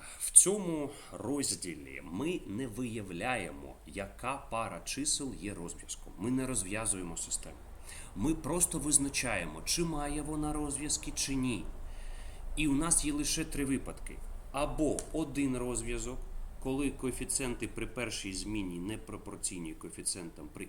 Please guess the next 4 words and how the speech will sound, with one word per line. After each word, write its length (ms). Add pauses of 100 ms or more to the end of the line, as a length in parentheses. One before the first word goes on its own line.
іншій 380
зміні. 460 (600)
Відсутність 880
розв'язків, 760